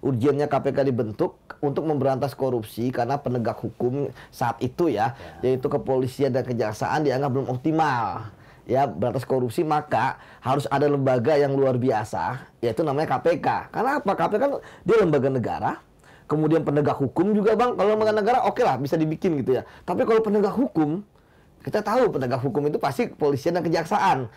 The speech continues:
Speaker 1: Nah, kemudian yang terakhir, pegawai-pegawainya, termasuk juga pimpinannya. Nah,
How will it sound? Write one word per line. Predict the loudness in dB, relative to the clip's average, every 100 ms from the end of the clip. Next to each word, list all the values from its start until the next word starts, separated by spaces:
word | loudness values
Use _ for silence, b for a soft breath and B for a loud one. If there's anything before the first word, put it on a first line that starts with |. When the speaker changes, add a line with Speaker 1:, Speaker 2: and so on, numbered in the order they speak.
| B
Speaker 1:
Nah, | B -2 0 -2
kemudian | -2 2 2 2
yang | 2 0
terakhir, | -2 0 0 2 2 -2 B B B _ -20 -12 -4
pegawai-pegawainya, | 0 2 2 2 0 2 2 0 -4 -8 -10
termasuk | -6 -4 -2 0
juga | 2 2
pimpinannya. | 0 0 0 0 -2 -4 -6 -10 -10 -2
Nah, | -2 -2